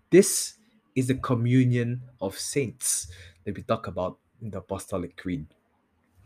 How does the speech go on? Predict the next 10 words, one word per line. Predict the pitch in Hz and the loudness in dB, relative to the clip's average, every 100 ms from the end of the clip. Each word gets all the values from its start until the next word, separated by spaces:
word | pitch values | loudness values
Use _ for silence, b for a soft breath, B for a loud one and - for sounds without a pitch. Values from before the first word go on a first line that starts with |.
| - - B B B B B B B _ | -18 -12 B B B B B B B _
So | - 147 | 2 4
we | 123 180 214 - | 6 4 2 2
allow | 123 117 135 | 4 6 4
ourselves | - 110 - 107 95 - - - _ | 2 -4 -2 -2 -2 -4 -10 -14 _
to | 104 | -2
be | 107 | -2
loved | 95 101 104 - _ - | 0 0 -2 -10 _ -6
by | 95 | -4
one | 87 98 92 | -2 -2 -2
another. | 87 82 76 82 | -6 -6 -6 -8